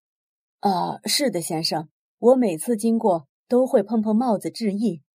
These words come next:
有一天，他叫我进到院里，去帮他劈开一个大立柜。”“他是什么时候叫你去劈开那个，那个大立柜的？”“芬奇先生，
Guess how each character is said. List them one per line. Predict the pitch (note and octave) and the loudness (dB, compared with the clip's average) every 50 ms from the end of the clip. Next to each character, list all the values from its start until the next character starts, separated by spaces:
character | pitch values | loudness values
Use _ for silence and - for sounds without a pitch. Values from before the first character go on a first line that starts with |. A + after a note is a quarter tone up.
| _ _ _ _ _ _ _ _ _ _ _ _ _ - | _ _ _ _ _ _ _ _ _ _ _ _ _ -2
有 | G#3 F3 E3 | 0 0 0
一 | E3+ F3 E3 | -2 -4 -8
天， | - - G#3+ G3+ G3+ G#3 G3+ _ _ _ _ | -6 -2 0 0 0 -2 -4 _ _ _ _
他 | - - A3 A3 A3+ | -8 -4 -2 -2 0
叫 | - C4 A3 | 2 4 2
我 | G3 E3+ E3+ | 4 2 -2
进 | E3 - A#3+ G#3+ | -2 0 0 2
到 | G#3 G3+ G3 | 2 2 0
院 | G3+ B3+ C#4+ A#3 F#3 | 2 2 2 2 2
里， | E3+ D#3 C#3 C#3+ - _ _ _ _ _ _ _ _ | 0 -4 -8 -10 -14 _ _ _ _ _ _ _ _
去 | _ - G#3+ G#3 G3 F3 | _ -4 -2 -2 -2 0
帮 | - G#3 G#3 A3 G#3+ | 0 0 0 0 0
他 | G3+ G#3+ A3 G#3 - _ | -2 -4 -6 -6 -8 _
劈 | - - B3 B3+ A3+ | -8 -4 -4 -4 -4
开 | - A#3 A3+ | -2 -2 -2
一 | G3 F3+ G3+ | -2 -2 -2
个 | - - | -4 -2
大 | - C4+ G#3+ G#3+ | -2 0 -2 0
立 | A#3+ A#3+ G#3 | 0 -2 -2
柜。 | G3+ D4+ C#4+ F#3+ D3 - _ _ _ _ _ _ _ _ _ _ _ _ _ _ _ _ _ _ _ _ _ _ _ _ _ _ _ _ _ _ _ _ _ _ | 0 0 0 0 0 -6 _ _ _ _ _ _ _ _ _ _ _ _ _ _ _ _ _ _ _ _ _ _ _ _ _ _ _ _ _ _ _ _ _ _
”“他 | - G#3+ G3+ | 2 4 4
是 | G#3 - G#3+ G3+ F#3 F3+ | 4 2 0 -2 -2 -2
什 | F3 - G3 E3+ | -2 -2 -2 0
么 | F3 A#3 C#4 | 0 0 0
时 | - A#3+ G#3+ | 2 0 0
候 | G#3+ G#3 F#3 | 2 0 0
叫 | F3+ - G#3 F#3+ | 2 2 0 0
你 | F3 E3 D#3+ | 0 -2 -6
去 | - - F#3+ F3+ | -8 -8 -12 -12
劈 | - - G#3 | -8 -8 -4
开 | G3+ G#3 G3+ G3+ | 0 2 2 2
那 | G3+ G3+ F#3 E3+ | 2 2 0 -2
个， | D#3 - E3 E3 D#3+ D#3 D#3 - - - _ | -2 -2 -2 0 0 0 -2 -4 -6 -6 _
那 | G3+ G#3+ G3 | 0 0 0
个 | G3 E3 | 0 -2
大 | G#3 G3+ F#3 F#3 | -2 -2 0 0
立 | G#3 G3+ | -2 -2
柜 | G3+ C4 C4+ A#3 E3+ | 0 0 0 0 0
的 | - D3 D#3 - _ _ _ _ _ _ _ _ _ _ _ _ _ _ _ _ _ _ _ _ _ _ _ _ _ _ _ _ _ _ _ _ _ _ _ - - | -2 -8 -12 -12 _ _ _ _ _ _ _ _ _ _ _ _ _ _ _ _ _ _ _ _ _ _ _ _ _ _ _ _ _ _ _ _ _ _ _ -14 -4
？”“芬 | - G3 F#3+ | -2 -2 -2
奇 | F3+ - F3 | -2 -4 -8
先 | D#3+ - F3+ E3+ E3 | -6 -4 -4 -4 -4
生， | E3+ - E3 D3+ - - | -4 -4 -6 -6 -6 -10